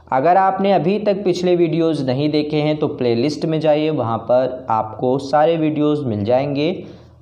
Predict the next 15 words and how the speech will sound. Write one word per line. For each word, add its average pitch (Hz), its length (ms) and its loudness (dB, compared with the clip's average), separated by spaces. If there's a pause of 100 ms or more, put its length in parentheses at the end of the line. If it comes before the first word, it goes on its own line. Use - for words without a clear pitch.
आप 156 260 0
वहाँ 160 220 0
से 160 140 0
देख 135 320 -2
करके 139 260 0
अपने 127 320 -2
एक 117 120 -6
सौ 113 100 -4
चालीस 127 420 -2
क्वेश्चन 151 400 -4
को 147 140 -2
कवर 120 300 0
कर - 180 -2
सकते 110 340 -4
हो। 160 340 0